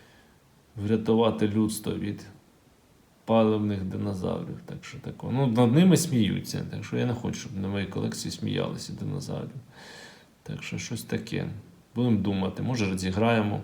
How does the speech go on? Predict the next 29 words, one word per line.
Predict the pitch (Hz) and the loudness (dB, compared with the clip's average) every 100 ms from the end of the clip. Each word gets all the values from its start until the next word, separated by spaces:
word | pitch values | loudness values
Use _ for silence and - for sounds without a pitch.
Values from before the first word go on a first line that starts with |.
| - | -4
комусь | 104 101 | -2 -2
буде | 92 92 92 - - - | -2 -2 -4 -6 -10 -14
і | 117 | -12
в | - - - _ _ - | -12 -14 -20 _ _ -4
нагоді | 101 101 95 110 107 98 | -2 0 4 4 4 -2
ці | - 98 | -4 -6
динозаври. | 95 95 95 95 50 50 50 50 - - - - - - - - | -4 -4 -4 -4 -4 -4 -4 -4 -8 -12 -16 -20 -20 -20 -20 -2
А | |
якщо | 139 135 147 | 0 4 6
не | 123 | 8
розіграється, | 120 117 113 143 120 107 104 | 8 8 6 6 6 4 0
їх | 107 107 | 0 0
спалимо. | - - - - - | -8 -4 -2 -2 -4
Давайте | - 50 52 - | -4 -4 -4 -6
так | - - | -8 -4
і | |
вирішили. | 92 98 - - - - - - - _ _ - - - _ _ _ - _ _ - - | -4 -4 -8 -10 -10 -10 -10 -12 -20 _ _ -20 -20 -20 _ _ _ -20 _ _ -8 2
Дивіться, | 110 - | 2 2
який | - 107 | -2 0
динозавр. | 98 104 104 95 85 85 - | 2 2 2 0 -2 -4 -8
Що | - 117 | -6 -6
ти | 98 92 | -4 -6
такий? | 95 - 87 - - - - - _ | -6 -6 -8 -8 -16 -20 -20 -20 _
Арі-арі. | - 110 110 123 143 - 95 - | 4 8 8 8 4 2 2 -4
Такий. | - - - - - - - | -6 -10 -10 -10 -12 -16 -4
Ара-ара. | 110 117 135 147 165 151 90 113 - - _ _ _ | 0 2 2 2 4 2 0 -4 -10 -20 _ _ _
Це | - 104 | -8 -6
Джоджо | 98 123 107 101 | 2 4 4 2
динозавр. | 95 101 104 104 98 - - | 0 0 0 0 -2 -4 -8